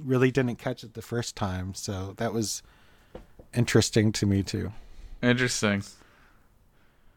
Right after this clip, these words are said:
Speaker 2: That's a
Speaker 1: Um,
Speaker 2: very weird-looking tiger. It's got a super long forehead, or am I, like, looking at that wrong?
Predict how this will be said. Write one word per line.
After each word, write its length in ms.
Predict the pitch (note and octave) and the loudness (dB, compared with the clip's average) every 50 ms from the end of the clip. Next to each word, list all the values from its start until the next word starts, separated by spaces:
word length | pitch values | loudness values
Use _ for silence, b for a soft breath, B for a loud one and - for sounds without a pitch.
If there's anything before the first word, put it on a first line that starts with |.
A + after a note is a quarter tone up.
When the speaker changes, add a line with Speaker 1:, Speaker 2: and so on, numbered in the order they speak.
| _ _ - | _ _ -12
Speaker 2:
That's 260 | G2+ G#2 C#3+ D3 - | -4 -4 -2 2 4
a 60 | E3 | 4
Speaker 1:
Um, 60 | C3+ A2+ | 4 6
Speaker 2:
very 240 | B2 C3+ C3 B2+ A#2+ | 6 6 6 6 4
weird-looking 500 | A#2+ A#2+ A#2+ A#2 A2 A2+ G#2+ G#2 G2+ F#2+ | 4 4 2 2 2 0 -2 -2 -6 -4
tiger. 540 | - A2+ G#2+ G#2+ G2 F#2+ F#2 F2 F2 - - _ | 0 0 0 2 2 0 0 0 -2 -6 -10 _
It's 140 | - - - | -16 -16 -2
got 240 | - B2+ A#2 G#2+ - - _ _ _ _ _ _ _ _ _ _ _ _ _ _ _ _ | 0 2 2 2 -2 -8 _ _ _ _ _ _ _ _ _ _ _ _ _ _ _ _
a 40 | - | -10
super 340 | - - C#3+ - - C#3 | -6 -4 -4 0 2 2
long 260 | C3 B2 A#2+ A2+ G2+ F#2+ | 4 4 4 2 2 -2
forehead, 640 | - - - A2+ C3 D3+ D#3 F#3+ G3 G#3 G3+ G3 - - _ _ - | -6 -6 -4 -2 -2 0 0 0 0 0 -2 -4 -8 -16 _ _ -4
or 160 | G#2+ A2 A2 | 0 0 2
am 140 | A2 A2+ B2+ | 2 2 2
I, 80 | B2+ | 2
like, 200 | A#2 A2+ A2+ F#2+ | 4 2 2 2
looking 300 | A2 G#2+ A2 - A#2 G#2 F2+ | 0 -2 -2 -2 -4 -4 -4
at 120 | E2 - | -4 -6
that 160 | E2 D#2 D#2 | -8 -10 -10
wrong? 320 | E2+ F2+ F2 F2 E2+ F#2 | -8 -8 -8 -8 -8 -10